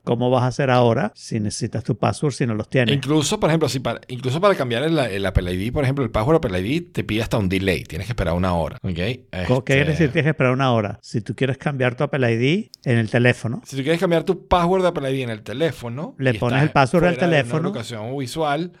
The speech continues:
Speaker 1: Le
Speaker 2: y
Speaker 1: pones
Speaker 2: sabes
Speaker 1: el password al
Speaker 2: passcode, pero
Speaker 1: teléfono.
Speaker 2: no te reconoce la cara, ujú, te va a poner wait one hour.
Speaker 1: Ok.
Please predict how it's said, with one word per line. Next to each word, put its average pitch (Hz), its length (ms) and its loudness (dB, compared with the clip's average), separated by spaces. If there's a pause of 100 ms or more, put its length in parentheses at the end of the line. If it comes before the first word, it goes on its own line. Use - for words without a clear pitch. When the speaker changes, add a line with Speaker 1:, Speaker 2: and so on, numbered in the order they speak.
(140)
Speaker 1:
Le 127 120 -2
Speaker 2:
y - 20 -6
Speaker 1:
pones 131 160 -4
Speaker 2:
sabes 147 160 2
Speaker 1:
el - 60 -2
password 143 240 2
al 175 40 2
Speaker 2:
passcode, - 0 -
pero 202 160 2
Speaker 1:
teléfono. 170 300 2
Speaker 2:
no 165 80 -2
te 147 80 -2
reconoce 143 320 -2
la 165 100 0
cara, 156 400 -2
ujú, 139 380 -6 (100)
te 127 140 -2
va 120 140 2
a 110 40 -2
poner 131 380 2 (120)
wait 120 380 4
one 117 160 4
hour. 73 160 -4 (220)
Speaker 1:
Ok. - 120 -2